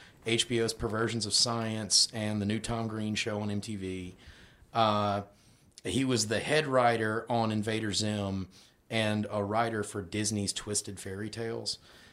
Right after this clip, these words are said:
But I, I did not know that he was the head writer for Invader Zim, and that's probably one of the reasons why I still love that show.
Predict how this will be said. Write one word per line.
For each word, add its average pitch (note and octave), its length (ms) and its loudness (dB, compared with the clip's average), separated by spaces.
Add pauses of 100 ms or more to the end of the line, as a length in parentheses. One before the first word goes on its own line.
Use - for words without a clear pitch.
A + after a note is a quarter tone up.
(140)
But A2 480 8
I, B2 180 6
I C#3 120 10
did D3 180 6
not C#3+ 260 2
know C3+ 220 4
that B2 180 0
he B2+ 140 0
was A#2+ 180 0
the A#2+ 80 0
head A2 220 0
writer A#2 300 4
for A2+ 180 -2
Invader G#2+ 360 2
Zim, A2+ 420 2
and G#2+ 160 -2
that's G2 160 -8
probably A#2+ 640 2
one A2 200 2
of A#2 40 0
the G#2+ 80 -2
reasons G#2+ 400 -2
why G2+ 200 0
I - 20 -4
still G2+ 360 2
love F#2+ 340 -4
that G2+ 200 -6
show. F#2+ 380 -4